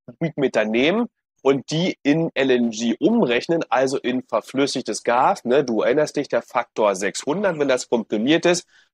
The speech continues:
würde das bedeuten, wir brauchen einundneunzig Millionen sechshundertsechsundsechzigtausendsechshundertsechsundsechzig Kubikmeter an L N G.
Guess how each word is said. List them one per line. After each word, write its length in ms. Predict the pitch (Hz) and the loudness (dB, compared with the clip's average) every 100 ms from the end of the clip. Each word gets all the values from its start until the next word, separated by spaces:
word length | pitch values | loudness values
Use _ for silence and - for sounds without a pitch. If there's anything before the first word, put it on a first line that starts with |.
| - | -12
würde 380 | 113 151 214 | 2 4 6
das 200 | 175 165 | 4 0
bedeuten, 560 | - 123 123 127 180 175 | 0 0 2 4 2 0
wir 120 | 147 | -2
brauchen 400 | 123 120 131 135 - | 0 0 0 -4 -4
einundneunzig 1040 | 123 135 190 220 208 170 165 170 170 147 - | 0 2 2 2 0 0 0 0 -4 -8 -4
Millionen 640 | 120 107 123 147 175 185 - _ | -4 0 4 4 4 0 -6 _
sechshundertsechsundsechzigtausendsechshundertsechsundsechzig 3000 | - 113 165 - 160 147 131 107 156 151 135 123 123 113 - 117 127 117 110 123 - 120 107 - 110 120 110 - 110 - _ _ _ | -6 2 2 0 -4 -2 -2 0 -2 -2 -2 -2 -4 -8 0 0 0 -2 -4 -4 -4 -6 -4 -4 -6 -4 -4 -4 -8 -8 _ _ _
Kubikmeter 680 | - 123 156 151 151 135 139 127 - | -6 -2 -2 -2 -2 0 0 0 -2
an 260 | 104 120 120 _ | -2 -2 -6 _
L 240 | 101 110 | -4 0
N 200 | 120 117 | 0 0
G. 360 | 101 117 123 95 | -2 0 0 -2